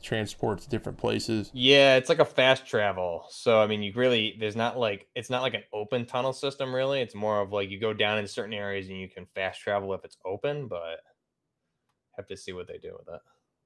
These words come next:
Speaker 1: Yep. And
Speaker 2: Okay,
Speaker 1: then, um,
Speaker 2: that looks
Speaker 1: there's
Speaker 2: good.
Speaker 1: also, we also have bridges,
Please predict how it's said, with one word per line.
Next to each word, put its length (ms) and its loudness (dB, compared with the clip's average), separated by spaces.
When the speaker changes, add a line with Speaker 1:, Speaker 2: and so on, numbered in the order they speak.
Speaker 1:
Yep. 280 -2
And 180 0
Speaker 2:
Okay, 200 2
Speaker 1:
then, 80 0
um, 320 2
Speaker 2:
that 100 0
looks 100 -2
Speaker 1:
there's 180 2
Speaker 2:
good. 60 4
Speaker 1:
also, 440 2
we 200 0
also 240 2
have 200 2
bridges, 600 0